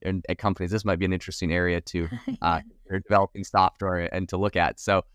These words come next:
Speaker 1: I mean, so, so fascinating. Um, for the listener that doesn't know, I will say that, you know, Munich Re has been around since, I think,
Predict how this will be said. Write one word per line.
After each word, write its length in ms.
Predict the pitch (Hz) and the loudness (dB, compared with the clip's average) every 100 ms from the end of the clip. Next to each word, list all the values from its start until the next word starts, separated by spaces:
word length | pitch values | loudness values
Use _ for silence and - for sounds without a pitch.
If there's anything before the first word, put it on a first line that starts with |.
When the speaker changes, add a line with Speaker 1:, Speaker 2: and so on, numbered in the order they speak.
| - - | -12 -4
Speaker 1:
I 80 | |
mean, 180 | 117 107 | -2 -2
so, 280 | - - 165 | -2 2 2
so 180 | 160 131 | 2 2
fascinating. 560 | 117 101 - 95 85 - | 4 4 2 -2 -2 0
Um, 180 | 135 - _ _ | -2 -2 _ _
for 100 | 202 | 2
the 100 | 233 | 2
listener 460 | 143 151 185 185 175 123 | 2 -2 0 0 0 -2
that 220 | 123 101 | -4 0
doesn't 420 | 110 120 143 - | 0 2 -2 -4
know, 480 | 101 98 101 87 80 | -6 0 2 2 2
I 100 | 104 | 0
will 140 | 123 | -2
say 240 | 123 143 143 | -2 -2 0
that, 240 | 131 123 - _ _ - | 2 0 -2 _ _ -4
you 100 | 123 | 0
know, 180 | 117 82 | 0 0
Munich 460 | 104 117 147 151 104 | -2 0 0 0 -2
Re 400 | 104 113 117 110 | -2 2 2 2
has 180 | 110 98 | -2 -2
been 140 | 107 | 0
around 380 | 104 98 98 101 | 2 4 2 0
since, 420 | - 92 - - - | -2 -2 -4 -8 -8
I 40 | |
think, 180 | 110 | -6